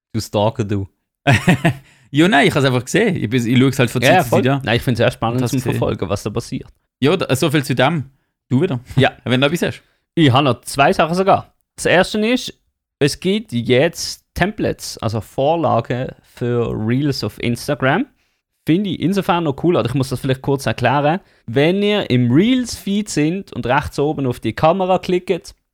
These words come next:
Speaker 1: dann könnt ihr unten, ähm, habt ihr die Option, auf Templates oder Vorlagen zu tippen und dann kann man drin das sozusagen der Vorlagenbrowser. Und dann könnt ihr auswählen. Und alles, was Instagram macht, dann ist,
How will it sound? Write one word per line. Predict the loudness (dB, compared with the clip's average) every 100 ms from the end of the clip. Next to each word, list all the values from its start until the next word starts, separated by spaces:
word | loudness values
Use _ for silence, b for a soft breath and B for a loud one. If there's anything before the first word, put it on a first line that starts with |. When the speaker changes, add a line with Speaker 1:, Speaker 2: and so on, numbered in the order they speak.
| _ _
Speaker 1:
dann | 0 0 -2 _ _ _ -18 -8
könnt | 0 2 2 0 0
ihr | 2 2 -2 _
unten, | -2 -2 0 2 2 2 -4 -14 _ _ _
ähm, | -4 -2 -2
habt | -2 -2
ihr | -4
die | -6
Option, | -6 -2 0 2 0 -2 -8 _ _ _ _ -6
auf | -4 -6
Templates | -6 -4 -2 -2 -2 -4 -8 -4
oder | -4
Vorlagen | -4 -4 -2 0 -2 -6
zu | -10 -16 _
tippen | -12 -8 -6
und | -4
dann | -4
kann | -2 -4
man |
drin | -2 -4
das | -4 -6
sozusagen | -8 -6 -6 -4
der | -6
Vorlagenbrowser. | -8 -6 -6 -4 -6 -8 -8 -8 -6 -8 -10 -12 b b b b _
Und | -8
dann | -6
könnt | -4 -4 -2
ihr |
auswählen. | -4 -4 0 0 0
Und | -2 2
alles, | 2 2 -2
was | -6
Instagram | -4 -4 -4 -4 -2 -2 0
macht, | 0 0 -4
dann | -6 -4
ist, | -6 -8